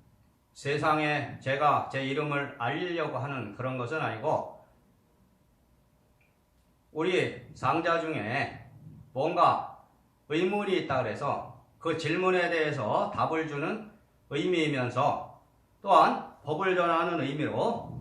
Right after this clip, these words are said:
이 동영상을 촬영하게 되었습니다. 자, 저희 상자가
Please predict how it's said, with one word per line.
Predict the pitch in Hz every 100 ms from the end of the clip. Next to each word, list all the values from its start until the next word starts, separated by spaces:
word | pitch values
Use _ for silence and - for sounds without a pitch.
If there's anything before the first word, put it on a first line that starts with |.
| -
이 | 139 160
동영상을 | 160 160 160 135 131 202 240 - - _ _ _
촬영하게 | - 185 185 175 151 135 151
되었습니다. | 120 87 - - - - - - _ _ - -
자, | 110 107
저희 | 160 190
상자가 | 165 151 180 175 160 - - -